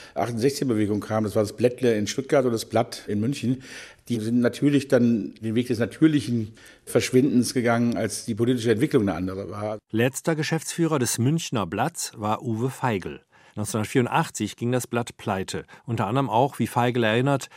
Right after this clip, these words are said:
Speaker 2: weil die Leser seinerzeit strikt gegen Tabakwerbung und Anzeigen von Großkonzernen zu Felde zogen. Heute leitet er die Geschäfte bei In München, einem Gratisblatt mit vielen Ausgeh- und Einkauftipps,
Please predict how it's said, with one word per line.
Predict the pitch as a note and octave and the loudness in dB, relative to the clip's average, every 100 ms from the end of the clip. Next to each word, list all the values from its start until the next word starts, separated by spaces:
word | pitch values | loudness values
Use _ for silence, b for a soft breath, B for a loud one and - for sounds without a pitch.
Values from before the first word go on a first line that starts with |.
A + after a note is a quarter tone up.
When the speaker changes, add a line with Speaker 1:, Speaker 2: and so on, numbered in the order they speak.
| B B | B B
Speaker 2:
weil | A2+ A2+ | 0 0
die | G2+ | 0
Leser | F#2 G2+ B2 C#3 D3 | 0 2 2 2 0
seinerzeit | A#2 A#2+ A#2+ - B2 | 2 0 0 -2 -2
strikt | - - C#3 - - | -2 -6 -6 -8 -4
gegen | A#2 A2 A2 | -2 -2 -2
Tabakwerbung | C3+ C#3+ G#2+ - F2+ F#2+ G2+ A#2 C3+ | 0 0 -2 -4 -4 -2 -2 -4 -4
und | A#2+ A#2 | -6 -4
Anzeigen | A#2 - G2+ G2 G#2+ | -4 -2 -4 -4 -2
von | C3+ | -2
Großkonzernen | A#2 C#3+ C3 G2+ F#2 G#2 F2+ E2+ | 2 0 2 -4 -4 -4 -4 -4
zu | E2+ - | -6 -6
Felde | A#2 F#2+ E2 | -4 -4 -6
zogen. | - F2+ D2 C2 - _ _ _ B B B | -8 -8 -10 -14 -20 _ _ _ B B B
Heute | A#2+ C#3+ E3+ | 0 2 2
leitet | D#3 A2+ G#2+ B2 C3 | 2 2 0 -2 -2
er | B2 A#2+ | -2 -2
die | A#2+ | -2
Geschäfte | A2+ - G#2+ - C3+ | -2 -2 -6 -4 0
bei | A2+ A#2 A#2+ b _ | 2 0 -4 b _
In | C#3+ C#3+ | 2 4
München, | C3+ C#3 C3 G2 D2 - b - | 4 4 0 -6 -10 -16 b -8
einem | A2+ A2 | -2 0
Gratisblatt | G#2 A2 B2+ - C3 B2+ - | 0 0 -2 -4 -2 -2 -2
mit | G2+ - | -8 -8
vielen | - C3 A#2+ | -4 -2 -2
Ausgeh- | A2 A#2 C3+ - C3+ C#3 | -2 -2 -2 -4 -6 -4
und | B2+ C#3+ | -6 -4
Einkauftipps, | A#2 C3+ - G2+ - - B2+ - | 0 0 2 -2 -2 -4 -4 -6